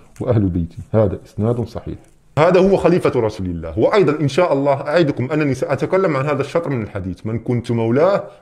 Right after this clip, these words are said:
Speaker 2: فعلي مولاه"، وننسف كل الشبه المثارة حوله لكي نرى هل هذا الحديث يدل على المحبة والنصرة أم على الخلافة والولاية.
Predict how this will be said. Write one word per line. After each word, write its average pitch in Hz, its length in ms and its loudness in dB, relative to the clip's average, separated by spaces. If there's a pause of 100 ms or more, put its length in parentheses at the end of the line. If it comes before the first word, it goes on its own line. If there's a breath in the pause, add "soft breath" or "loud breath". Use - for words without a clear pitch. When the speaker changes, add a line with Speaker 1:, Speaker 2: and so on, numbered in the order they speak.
Speaker 2:
فعلي 131 440 2
مولاه"، 87 400 -8 (280 soft breath)
وننسف 156 640 2
كل 226 180 0 (100)
الشبه 185 560 0
المثارة 127 420 2
حوله 90 440 -2 (260 soft breath)
لكي 143 240 4
نرى 143 220 0
هل 160 280 2
هذا 175 160 2
الحديث 139 420 -4 (200)
يدل 135 340 2
على 160 160 0
المحبة 127 600 -2
والنصرة 185 720 -2 (320 loud breath)
أم 214 140 -4
على 135 200 -4
الخلافة 135 680 0
والولاية. 117 680 0